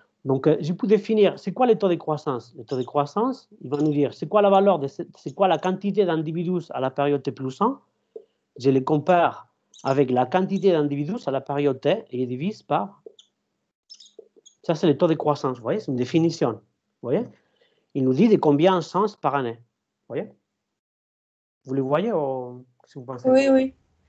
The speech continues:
Speaker 1: C'est simplement une définition, c'est une définition là, si vous voulez. Définition, taux de croissance annuel. Qu'est-ce que je peux faire maintenant ? Je vais remplacer cette histoire-là,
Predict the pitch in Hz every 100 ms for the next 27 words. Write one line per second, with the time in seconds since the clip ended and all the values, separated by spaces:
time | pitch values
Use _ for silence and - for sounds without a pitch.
0 | _ - - 190 214 233 202 180 196 190
1 | 190 123 98 _ - 151 160 180 180 170
2 | 180 143 117 - 120 107 - _ _ _
3 | _ - _ _ - 120 127 127 120 -
4 | 156 190 220 208 - _ _ _ _ _
5 | _ - _ - 180 151 135 147 139 175
6 | 156 135 123 110 - _ _ _ _ _
7 | _ _ _ _ _ _ _ _ - 202
8 | 202 220 196 165 202 165 156 135 123 143
9 | 147 175 202 202 196 202 220 202 151 -
10 | 147 - 156 208 294